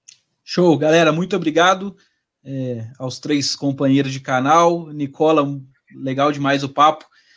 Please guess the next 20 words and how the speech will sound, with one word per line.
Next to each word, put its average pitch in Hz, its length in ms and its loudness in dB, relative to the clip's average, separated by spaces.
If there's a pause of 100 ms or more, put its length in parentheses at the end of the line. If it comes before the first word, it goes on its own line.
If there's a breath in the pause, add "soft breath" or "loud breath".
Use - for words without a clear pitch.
(100)
Espero 165 380 2
que 170 160 -6
sejam 151 340 2
um 147 60 2
até 143 220 0
logo, 147 260 2
a 139 60 0
gente 143 200 -6
consiga 139 460 -8 (480)
em 156 100 -12
breve 151 220 0
marcar 147 320 -4
outra 147 180 -4
conversa. 151 520 -2
Galera 160 420 2
que 151 440 -4
nos 156 280 -6
acompanhou 156 480 -6
no 151 100 -8
chat, 143 520 -4